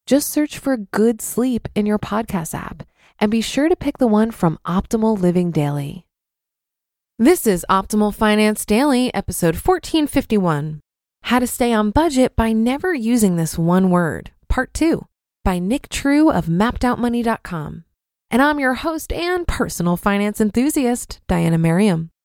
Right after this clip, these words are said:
This is the show where I read to you from some of the best personal finance blogs on the web, with the author's permission, of course. This show is actually one of six shows in our network covering different topics like personal development, health, and relationships.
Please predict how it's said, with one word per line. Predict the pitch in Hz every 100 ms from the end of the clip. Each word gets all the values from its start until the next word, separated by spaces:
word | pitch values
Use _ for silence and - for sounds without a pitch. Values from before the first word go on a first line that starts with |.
| _ _ _
This | 196 311 -
is | 294
the | -
show | 277 - 277
where | 277 269
I | 262
read | 214 202 254
to | - 165
you | 156
from | - - 190
some | -
of | 208
the | 170 175
best | - 277 - -
personal | 247 - 214
finance | - 190 185 175
blogs | 175 165 160
on | 160
the | 156
web, | - - - - _ _
with | - 349 339 - -
the | 196
author's | 156 147 147
permission, | - 160 156 - 147
of | -
course. | 240 262 262 - - _ _ _ _ -
This | 160 -
show | - 294 302
is | 277 269
actually | 240 269 - 285
one | 247 214 269
of | - 269 233
six | - - 320 -
shows | - 170 151
in | 156
our | 151
network | 151 - 73 107 -
covering | - 220 240 247
different | 233 262 220 175
topics | - 277 - -
like | 156 151
personal | - - - 156
development, | 156 202 269 - 277 269
health, | - 254 285 -
and | 233
relationships. | 226 208 277 - 190 - - -